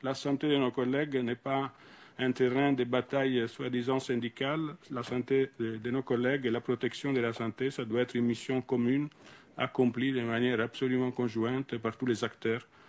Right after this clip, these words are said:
parce que c'est ce qui est important. Et il est aussi important de souligner que les assurances maladies n'est pas non plus le terrain pour faire du prosélytisme syndical. Euh, il ne faut pas être des experts en assurance pour comprendre qu'aucun syndicat tout seul, et même les plus grands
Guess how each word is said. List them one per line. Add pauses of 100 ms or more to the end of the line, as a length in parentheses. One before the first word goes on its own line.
(180)
parce
que
c'est
ce
qui
est
important. (720)
Et
il
est
aussi
important
de
souligner
que
les
assurances
maladies
n'est
pas
non
plus
le
terrain
pour
faire
du
prosélytisme
syndical. (440)
Euh,
il
ne
faut
pas
être
des
experts
en
assurance
pour
comprendre
qu'aucun
syndicat
tout
seul,
et
même
les
plus
grands